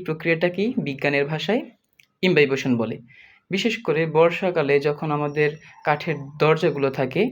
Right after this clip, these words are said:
সেগুলো হচ্ছে বায়ুমণ্ডলে জলীয় বাষ্পগুলো শোষণ করে এক পর্যায়ে দেখা যায় যে তার আয়তনটা অনেকটা বৃদ্ধি পেয়ে যায়, কারণ সে তখন জলীয় বাষ্প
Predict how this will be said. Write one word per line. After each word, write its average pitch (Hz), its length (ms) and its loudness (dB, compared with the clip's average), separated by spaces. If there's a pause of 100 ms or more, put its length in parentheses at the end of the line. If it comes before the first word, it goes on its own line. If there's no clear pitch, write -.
(340)
সেগুলো 160 360 0
হচ্ছে 160 320 -2 (680)
বায়ুমণ্ডলে 160 600 2
জলীয় 160 320 4
বাষ্পগুলো 156 500 -2
শোষণ 180 360 -4
করে 165 200 0 (500)
এক 156 160 0
পর্যায়ে 165 320 0
দেখা 160 180 0
যায় 151 200 4
যে 202 120 4
তার 196 240 2
আয়তনটা 180 500 0
অনেকটা 160 300 0
বৃদ্ধি 151 320 -2
পেয়ে 127 200 2
যায়, 123 120 2
কারণ 143 220 2
সে 190 160 -2
তখন 190 300 0 (460)
জলীয় 147 260 0
বাষ্প 160 220 -2